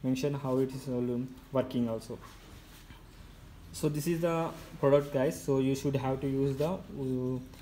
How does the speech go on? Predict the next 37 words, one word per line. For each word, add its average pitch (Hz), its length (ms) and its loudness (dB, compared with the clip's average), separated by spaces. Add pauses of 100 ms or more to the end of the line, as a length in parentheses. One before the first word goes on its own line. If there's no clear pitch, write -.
(420)
uh, 117 460 -4
liquid 135 680 2 (220)
model 131 460 2 (520)
gels 135 280 6
only. 139 300 2 (100)
So 135 120 2
gel 131 180 4
model 139 280 4
only. 123 260 -2 (180)
So 123 140 0
should 123 180 -4
not 127 160 0
use 123 200 0
the 151 80 0
liquid 127 300 -2
mo-, 120 200 -2 (220)
liquid 127 320 -2
type 117 180 -2
of, 120 100 -2 (120)
uh, - 20 -4 (640)
um, 120 240 -2
products 117 380 0
in, 120 200 0
inside 120 320 0
this. 131 240 -4
Shampoos, 123 560 -2
uh, 120 280 -4
like, 117 140 -6 (220)
uh, 113 160 -2 (160)
gels. 120 420 -2
Uh, - 640 -8
these 139 260 2
are 143 100 8
things 143 260 -4
we 131 60 -2
can 120 160 0
use. 123 280 -2